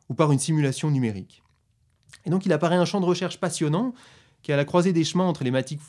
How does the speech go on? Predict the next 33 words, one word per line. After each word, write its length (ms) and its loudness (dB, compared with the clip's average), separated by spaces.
les 120 0
mathématiques 460 -2
fondamentales, 680 0
les 60 -4
mathématiques 500 -4
appliquées 540 -6
et 40 -2
la 60 0
physique 260 -6
statistique, 680 -6
puis 100 -6
qui 100 0
trouve 160 -2
des 140 6
applications 560 0
directes 500 0
en 160 2
océanographie, 880 -2
en 120 -2
astrophysique, 920 -6
mais 60 0
aussi 160 -2
pour 160 -2
les 140 2
écoulements 320 0
physiologiques 760 -4
ou 60 -10
encore 200 -6
pour 120 -4
les 60 -4
sciences 220 -4
du 120 -10
climat. 320 -12